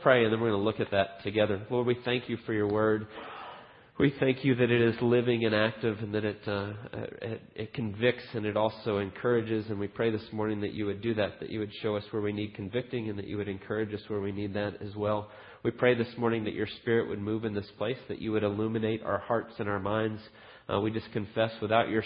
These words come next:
Spirit doing that, we are hopelessly lost. So we just invite you to come and, and to have your way in this place. We pray that you would empower this time and it would be for your glory. We pray all these things in Jesus' name. Amen.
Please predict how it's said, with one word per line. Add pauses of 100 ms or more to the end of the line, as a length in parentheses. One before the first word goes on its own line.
Spirit
doing
that,
we
are
hopelessly
lost.
So
we
just (360)
invite
you
to (140)
come
and, (260)
and
to
have
your
way
in
this
place. (100)
We
pray
that
you
would
empower
this
time
and
it
would
be
for
your
glory. (340)
We
pray
all
these
things
in
Jesus'
name. (340)
Amen.